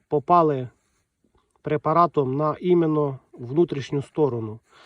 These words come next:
Бо якщо ви будете кропити зовнішню сторону, то там якби ефекту буде менше. От. То ви старайтесь кропити так, щоб достати іменно от сюди, об-, об-, іменно тими хімічними препаратами попасти на самі спори.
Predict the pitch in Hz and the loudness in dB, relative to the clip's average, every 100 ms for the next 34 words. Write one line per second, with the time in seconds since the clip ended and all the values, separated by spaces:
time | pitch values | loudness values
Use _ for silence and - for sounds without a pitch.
0 | - - - - _ - - 143 - 185 | -20 -20 -20 -20 _ -20 -8 -8 -4 -2
1 | 165 147 160 160 151 156 170 - 151 220 | 0 0 -2 -2 -4 -4 -4 -4 4 6
2 | 196 156 143 135 - 135 123 127 131 123 | 6 2 -4 -4 -4 -4 -4 -6 -6 -4
3 | 147 143 143 131 139 135 127 117 - _ | -2 0 -2 -4 -4 -4 -6 -8 -12 _
4 | _ _ _ _ 135 - 160 - 151 143 | _ _ _ _ -8 -6 -6 -6 -6 -4
5 | 143 147 156 135 104 - - 107 _ - | -2 0 0 -2 -6 -12 -16 -20 _ -20
6 | 139 123 107 - _ _ 139 135 175 - | -12 -10 -10 -16 _ _ -8 -2 -2 -2
7 | 160 160 156 143 - 143 127 185 - 135 | -2 0 0 -4 -6 -8 -2 -2 -2 -4
8 | 143 - - 123 131 123 120 120 - 160 | -6 -6 -10 -8 -6 -6 -8 -10 -6 -4
9 | 160 139 127 160 143 139 135 - 135 - | -4 -6 -8 -8 -6 -4 -6 -6 -10 -10
10 | - 147 135 117 117 - - 131 - - | -12 -6 -4 -4 -8 -12 -10 -10 -10 -18
11 | 147 147 135 127 143 123 117 - 131 123 | -8 -6 -4 -4 -4 -6 -8 -8 -6 -6
12 | 127 120 113 139 165 185 165 139 127 123 | -8 -10 -8 -6 -2 -2 -2 -6 -6 -8
13 | 156 151 - 131 135 - 131 131 - - | -6 -6 -6 -8 -8 -8 -6 -6 -8 -6
14 | 127 98 95 | -6 -6 -12